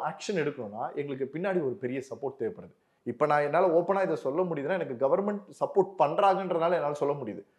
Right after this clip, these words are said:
But அதையும் தாண்டி எல்லா லோக்கல் அஃபீஷியல்ஸ் பண்றாங்களான்னா, அங்க கொஸ்டின் மார்க். அப்ப ஒவ்வொரு இடத்துலயும், நாங்க விழுப்புரத்துல இந்த மாதிரி தான் சார். விழுப்புரத்துல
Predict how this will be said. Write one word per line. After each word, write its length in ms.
But 60
அதையும் 320
தாண்டி 240
எல்லா 220
லோக்கல் 340
அஃபீஷியல்ஸ் 440
பண்றாங்களான்னா, 420
அங்க 300
கொஸ்டின் 220
மார்க். 300
அப்ப 360
ஒவ்வொரு 400
இடத்துலயும், 200
நாங்க 180
விழுப்புரத்துல 500
இந்த 120
மாதிரி 160
தான் 100
சார். 160
விழுப்புரத்துல 840